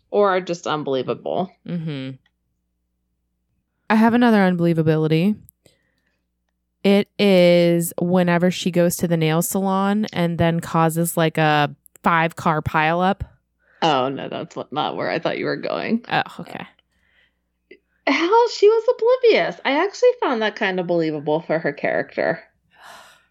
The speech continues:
Speaker 1: I didn't, I don't find it unbelievable that no one, like, called her on it and be like, "This is the reason why this happened."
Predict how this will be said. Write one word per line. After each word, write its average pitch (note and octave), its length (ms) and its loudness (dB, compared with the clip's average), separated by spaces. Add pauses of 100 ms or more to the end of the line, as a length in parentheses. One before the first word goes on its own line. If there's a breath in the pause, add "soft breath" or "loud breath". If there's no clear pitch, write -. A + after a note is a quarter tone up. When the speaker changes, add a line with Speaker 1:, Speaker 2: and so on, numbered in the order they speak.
(460 loud breath)
Speaker 1:
I G#3 100 2
didn't, B3 380 2
I G3 120 -2
don't A#3+ 300 -2
find C#4 220 -2
it - 80 -4
unbelievable A3+ 520 -2
that E3 160 -2
no F#3 140 0
one, E3 140 0
like, E3 220 -4
called G3+ 360 -2
her D3+ 160 0
on A#2+ 180 -2
it A2+ 120 -8
and C#3+ 120 -8
be D3 120 0
like, B2 260 0
"This E3 180 -4
is D3+ 160 -8
the C#3+ 120 0
reason C#3 360 0
why A2+ 200 0
this - 180 -6
happened." D3 640 -6